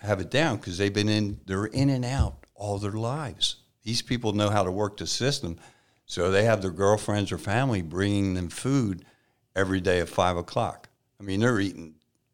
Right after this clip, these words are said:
you know, fried chicken, fried this, and I got two pieces of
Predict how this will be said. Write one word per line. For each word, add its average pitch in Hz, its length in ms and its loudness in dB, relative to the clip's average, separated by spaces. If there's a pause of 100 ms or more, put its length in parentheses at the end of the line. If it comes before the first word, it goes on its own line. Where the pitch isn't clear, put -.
(120)
you 101 80 -12
know, 82 120 -4
fried 87 400 0
chicken, 101 720 0 (640)
fried 92 400 -2
this, 107 240 0
and - 160 -8
I 110 220 4
got 104 260 -2
two 117 180 0
pieces 101 440 -4
of 78 180 -10